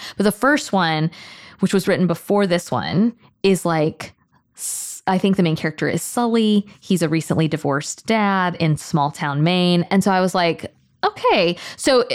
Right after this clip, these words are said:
so is Richard," this is what's always interesting about a writer's trajectory to me. Like,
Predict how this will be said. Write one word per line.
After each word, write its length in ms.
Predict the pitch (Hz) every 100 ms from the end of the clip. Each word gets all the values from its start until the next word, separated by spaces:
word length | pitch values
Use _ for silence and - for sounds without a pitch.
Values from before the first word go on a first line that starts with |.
| -
so 220 | 220 277
is 220 | 269 226
Richard," 440 | 220 294 - 269 240
this 200 | 214 285
is 140 | 285 226
what's 180 | 180
always 380 | - 180 175 170
interesting 300 | - 170 170
about 160 | 160 156
a 40 |
writer's 360 | 151 147 160 160
trajectory 480 | - 147 139 - 180
to 100 | 214
me. 180 | 214 214 - -
Like, 220 | 175 165